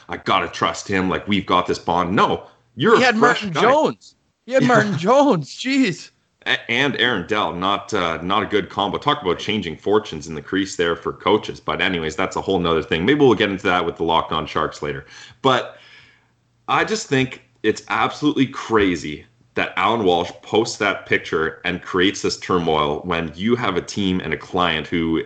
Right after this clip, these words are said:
Speaker 1: is, has made you a lot of money. Fleury has made Alan Walsh a lot of money and vice versa.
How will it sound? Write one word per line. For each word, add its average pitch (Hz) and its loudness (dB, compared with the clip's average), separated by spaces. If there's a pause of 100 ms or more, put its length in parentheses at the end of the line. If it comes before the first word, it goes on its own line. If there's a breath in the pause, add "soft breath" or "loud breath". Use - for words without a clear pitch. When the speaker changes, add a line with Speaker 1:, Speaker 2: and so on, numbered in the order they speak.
Speaker 1:
is, 76 0 (300 soft breath)
has 90 -4
made 113 2
you 123 2
a - 6
lot 80 0
of 73 -6
money. 78 -6
Fleury 113 2
has 87 0
made 92 0
Alan 90 0
Walsh 92 0
a 85 -4
lot 82 0
of 78 -6
money 80 -2
and 78 -4
vice 104 2
versa. 101 0